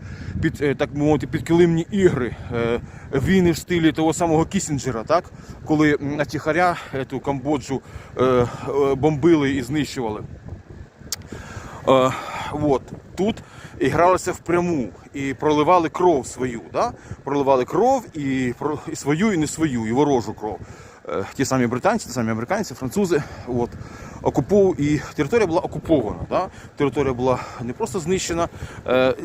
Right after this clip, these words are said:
ця частина Німеччини, вона була окупована військами союзників.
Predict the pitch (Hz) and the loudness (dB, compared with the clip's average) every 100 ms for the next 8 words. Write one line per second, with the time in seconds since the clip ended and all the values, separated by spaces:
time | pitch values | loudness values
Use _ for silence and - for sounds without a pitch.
0 | 151 - 151 131 165 - 139 139 135 123 | -8 0 2 2 -2 0 0 2 0 0
1 | 131 190 175 147 165 - 147 143 123 151 | 2 2 2 2 2 4 2 2 0 6
2 | 185 196 190 170 147 - 139 151 151 - | 6 6 2 -4 -8 -4 0 0 -2 -6
3 | 139 170 160 123 - | -4 -2 -2 -4 -8